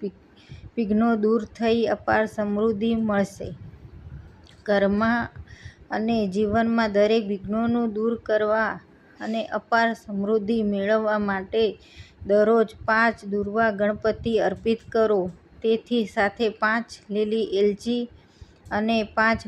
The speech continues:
પબડી અથવા કમળ કાકડીને એક જ બાળકામાં રાખી ભગવાનને ચરણોમાં ધરો. દૂર્વાઓને દરરોજ બદલતા રહો અને એલચી, પબડી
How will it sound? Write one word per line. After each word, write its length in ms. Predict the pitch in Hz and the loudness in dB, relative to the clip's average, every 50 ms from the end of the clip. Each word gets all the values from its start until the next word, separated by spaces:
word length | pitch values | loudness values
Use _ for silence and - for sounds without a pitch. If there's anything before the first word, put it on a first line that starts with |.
| 190 - - - - | -14 -16 -18 -8 -2
પબડી 480 | - 226 214 196 226 226 240 233 226 - | 0 0 2 4 4 4 4 4 2 0
અથવા 560 | - 233 - - - - 226 220 220 208 190 - - - - - - - - - - - - - - | -2 -2 -6 -6 -2 0 2 2 2 2 0 -4 -8 -20 -20 -20 -20 -20 -20 -20 -20 -20 -20 -18 -6
કમળ 460 | - 233 226 220 220 226 233 240 233 | -2 0 0 2 2 2 4 4 2
કાકડીને 1000 | 220 - 214 208 214 208 - 220 226 226 226 220 220 226 233 226 202 175 - - - - - _ _ _ _ _ - - - | 2 2 0 0 0 0 -2 -2 -2 0 -2 -2 0 0 0 0 0 -2 -4 -8 -12 -20 -20 _ _ _ _ _ -14 -6 -2
એક 300 | 233 226 226 - - 247 | -2 -2 -2 -2 0 0
જ 260 | 247 220 233 - - - - _ _ - | 0 0 -2 -8 -18 -20 -20 _ _ -8
બાળકામાં 600 | 220 226 208 196 202 - 220 226 226 226 220 208 | -6 -4 -4 -2 0 0 0 2 2 2 2 2
રાખી 360 | 208 202 196 202 - - 220 | 2 2 0 0 -4 -6 -4
ભગવાનને 580 | 202 208 202 190 190 208 220 226 220 220 220 | 0 0 0 0 2 0 0 2 0 0 -4
ચરણોમાં 640 | 214 - - 214 202 208 208 214 214 214 220 214 202 | -4 -2 0 0 2 2 0 0 0 0 0 0 0
ધરો. 320 | 196 208 202 185 185 165 - - - - - - - - - - - - - | 0 0 0 0 -2 -4 -10 -14 -20 -20 -20 -20 -20 -20 -20 -18 -14 -8 -2
દૂર્વાઓને 920 | 220 226 233 226 226 226 233 233 240 240 240 233 240 240 240 240 254 247 - - _ - _ _ _ _ _ - - - _ _ - - - - | 0 2 2 2 2 2 2 2 2 2 2 2 0 0 0 -2 -4 -6 -8 -12 _ -20 _ _ _ _ _ -20 -20 -20 _ _ -20 -20 -16 -10
દરરોજ 720 | - 226 202 214 208 196 202 220 226 226 208 - - - - - - - _ - | -6 0 4 4 4 6 6 4 4 4 2 0 -4 -14 -18 -20 -20 -20 _ -4
બદલતા 600 | 214 208 208 202 214 233 233 233 226 240 233 226 | 0 0 0 2 4 2 2 2 4 4 4 4
રહો 320 | 208 202 196 180 185 180 175 - - - - - - - - - - - | 4 4 2 0 -2 -4 -6 -8 -18 -20 -16 -16 -16 -14 -14 -14 -12 -8
અને 380 | - 202 226 233 240 233 - - | -4 -2 0 0 0 0 0 2
એલચી, 640 | - 226 220 208 185 165 - 233 240 240 233 233 247 - - - - - - | 2 2 2 2 0 -4 -4 -2 -2 -2 -2 -2 -6 -8 -12 -16 -16 -10 -4
પબડી 540 | 202 214 208 208 220 233 247 247 240 233 | -2 -2 2 2 2 2 2 2 0 -4